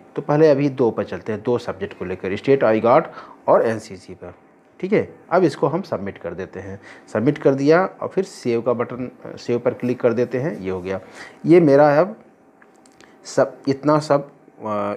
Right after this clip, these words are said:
इसमें save हो गया है। अब इसी से संबंधित हमको, अ, topic आएगा, material आएगा, जिसको हमें अध्ययन करना है, ठीक है। अब हम आ जाते हैं, देख रहे हैं बच्चों, अब यहाँ पे ये, ये,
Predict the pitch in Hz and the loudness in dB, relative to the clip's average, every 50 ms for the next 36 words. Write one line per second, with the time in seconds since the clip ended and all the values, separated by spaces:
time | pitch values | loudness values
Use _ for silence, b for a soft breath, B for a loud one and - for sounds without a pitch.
0 | - 123 - - 139 135 123 - - 131 127 131 131 135 131 135 143 143 135 143 | -8 -10 -10 -6 -4 -4 -4 -2 0 2 2 4 4 4 4 6 6 4 4 4
1 | 160 196 220 - B B B B B B B - 113 123 131 139 135 - 196 170 | 0 -2 -2 -6 B B B B B B B -4 -4 -2 -2 -4 -4 -4 -4 -4
2 | 160 - - 139 127 131 131 147 156 151 147 127 117 - 156 190 254 - B B | -4 -2 -2 -2 0 0 -2 -2 -4 -4 -6 -8 -4 -2 -2 -2 -2 -2 B B
3 | B B B B - - 110 104 104 - - 120 107 - 127 123 - 104 98 104 | B B B B -12 -6 -4 -4 -4 0 0 0 0 0 -2 -2 0 0 0 0
4 | 107 117 143 180 214 180 123 107 107 104 117 117 120 113 101 95 98 98 117 165 | 0 0 -2 -2 -2 -4 -6 -6 -6 -4 -4 -2 -2 -2 -2 -2 -2 -2 -2 -4
5 | 208 185 110 104 - - 117 107 113 160 233 190 104 85 - 95 85 - 80 85 | -4 -6 -10 -10 -6 -4 -4 -4 -2 -2 -2 -4 -4 -6 -8 -14 -12 -12 -12 -10
6 | 92 92 98 - - - 240 240 185 117 - B B B B B B B - - | -10 -12 -14 -8 -4 -2 0 0 0 -2 -4 B B B B B B B -2 0
7 | 160 170 170 165 143 127 131 139 139 135 139 - 147 147 135 123 127 127 131 139 | 0 2 0 0 0 0 0 0 0 -2 -2 -4 -6 -4 -4 -4 -4 -6 -6 -6
8 | 143 139 139 139 139 - 143 143 165 202 - - - 113 117 120 123 131 131 156 | -6 -6 -6 -6 -6 -4 -4 -2 -2 -4 -6 -10 -12 -6 -4 -2 -2 0 2 2
9 | 180 254 262 - - - - - - _ _ _ - - 117 113 117 - - 120 | 2 0 0 -6 -16 -20 -20 -20 -20 _ _ _ -10 -6 -4 -4 -4 -6 -6 -4
10 | 123 131 131 131 | -2 -2 -2 -4